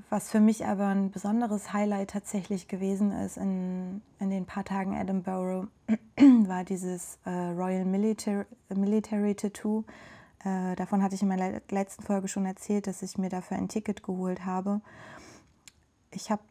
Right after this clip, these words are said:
davon früher schon immer mal durch die B-B-C-Aufnahmen und YouTube et cetera mitbekommen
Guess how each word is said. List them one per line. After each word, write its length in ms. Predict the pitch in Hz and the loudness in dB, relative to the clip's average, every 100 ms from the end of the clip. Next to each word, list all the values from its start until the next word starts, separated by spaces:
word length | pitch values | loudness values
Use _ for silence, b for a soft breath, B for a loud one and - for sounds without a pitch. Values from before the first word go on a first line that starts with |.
| _ _ | _ _
davon 360 | 214 208 208 202 | -2 0 2 0
früher 320 | - 220 226 | 0 -2 0
schon 220 | 214 202 | -2 -4
immer 220 | 196 196 190 | 0 0 0
mal 500 | 185 185 190 190 185 | -2 -2 -2 -2 -4
durch 400 | 190 180 180 - | -6 -4 -6 -8
die 100 | 185 | -6
B-B-C-Aufnahmen 1600 | - 190 180 - 220 - 190 185 190 175 180 185 185 180 180 | -6 -4 -6 0 0 2 0 0 -2 0 0 0 0 -2 -4
und 200 | - 180 | -4 -6
YouTube 500 | 180 196 - 190 185 - | -2 -4 -2 -4 -4 -8
et 160 | - | -18
cetera 760 | - 185 190 180 180 180 180 180 | -10 -6 -6 -4 -4 -2 -4 -4
mitbekommen 800 | 190 185 - 202 - 202 208 | -6 -6 -8 -8 -2 0 2